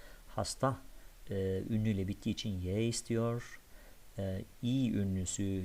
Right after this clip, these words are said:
düşüyor ve mış geliyor. Ne oluyor? Hastaymış. Kişi eki ben olursa ben hastaymışım. Bunu başkasından duydum. Şimdi gelecek zaman olursa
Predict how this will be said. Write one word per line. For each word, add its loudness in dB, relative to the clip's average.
düşüyor -2
ve 2
mış 0
geliyor. -2
Ne 0
oluyor? 2
Hastaymış. -4
Kişi 4
eki 4
ben 8
olursa 0
ben -2
hastaymışım. 0
Bunu 2
başkasından 0
duydum. -4
Şimdi 4
gelecek 6
zaman 10
olursa 2